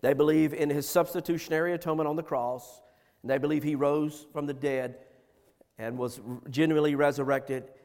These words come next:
and that he died for their sins. And based upon that, they're my brothers and, and sisters in the Lord. But this is where we would divide. This is where we divide on what we, what we believe. I would never stand here today and say that speaking in tongues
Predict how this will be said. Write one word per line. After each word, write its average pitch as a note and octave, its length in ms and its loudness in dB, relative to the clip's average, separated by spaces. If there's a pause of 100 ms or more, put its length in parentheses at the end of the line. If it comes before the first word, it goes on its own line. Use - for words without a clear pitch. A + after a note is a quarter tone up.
(240)
and A#2+ 120 -6
that B2+ 80 2
he C#3 100 -2
died B2+ 280 2
for B2 100 -4
their A#2 160 -4
sins. - 600 -12 (460)
And A2+ 100 -10
based D3+ 240 2
upon D3 320 0
that, D3+ 500 0
they're D3+ 160 2
my D#3+ 140 0
brothers C#3+ 400 0
and, B2+ 260 -6 (400)
and C3 100 -4
sisters C3+ 520 -8
in C#3 120 -4
the B2+ 80 -2
Lord. A#2 360 -4 (460)
But A#2+ 100 -8
this D#3+ 180 0
is D3+ 100 -4
where E3 160 6
we E3 140 2
would D3+ 160 2
divide. C3+ 600 2 (420)
This C#3+ 160 -6
is D3+ 100 -4
where E3 180 8
we D#3+ 140 2
divide D3+ 480 4
on C#3 180 2
what C3 200 2
we, A#2 260 -2 (720)
what C3 200 2
we C3+ 140 0
believe. D#3+ 380 4
I D3 80 8
would D3+ 140 2
never F#3+ 280 4
stand F#3 360 -2
here E3 260 0
today D#3+ 480 2
and C#3 120 0
say F3 520 2
that C3 180 -4
speaking E3 460 0
in C3 180 -4
tongues D3+ 460 -4